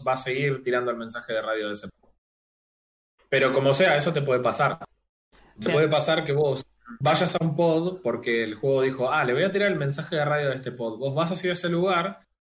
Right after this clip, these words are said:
Speaker 1: y cuando llegás a ese lugar ves un agujero en el piso con algo que no habías visto adentro, entonces te da curiosidad y querés ir a recorrerlo, que es lo que decís vos, "Che,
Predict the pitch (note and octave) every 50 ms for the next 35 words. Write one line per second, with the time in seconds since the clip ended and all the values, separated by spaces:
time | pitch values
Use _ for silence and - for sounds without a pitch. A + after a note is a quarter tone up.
0 | _ _ _ _ _ _ - C#3 C3+ C3+ C3+ C3 C3 D3 D3 C#3+ C#3+ C#3+ C#3 E3
1 | F3 G#3 G3+ G#3 G3 - G#3 G#3 G#3 G#3 G#3 G3+ F#3 F#3+ G3+ G3+ F#3+ D#3 C#3 E3
2 | F3 G3 F#3+ - F#3 E3+ D#3 C#3 C3+ C3+ - F3+ F#3+ G3 G3 F3+ D#3 C#3+ C#3 C3+
3 | E3 D#3+ E3 D#3+ D#3 D3+ - D3 D3 D#3 D#3 D#3 D3 D3 B2 C3 C#3 D3 D3 C#3
4 | C#3 D3 D3 C#3+ C3+ C3+ B2+ C3 C#3 C#3 C#3 B2+ B2+ C3+ C3 C3 - C3 C#3 D#3
5 | D#3+ D#3+ D3+ D3+ C#3+ C#3 C3+ C3 C3 D3 D3+ D3 D3+ C#3+ - C#3 B2+ C3+ D3 D3+
6 | D3 D3 C3+ B2+ B2+ B2+ B2 A#2+ A#2+ B2 D3+ E3 D#3+ C#3+ B2+ A#2 A#2 - B2+ B2
7 | B2+ B2+ - C3+ - B2+ A#2+ - - B2+ B2+ D3 D#3 - _ - D3 D3 C#3+ C#3+
8 | - B2+ A#2+ A#2+ A#2+ A#2 A#2 B2+ C3+ D#3 C#3 - - - - D#3 C#3+ B2+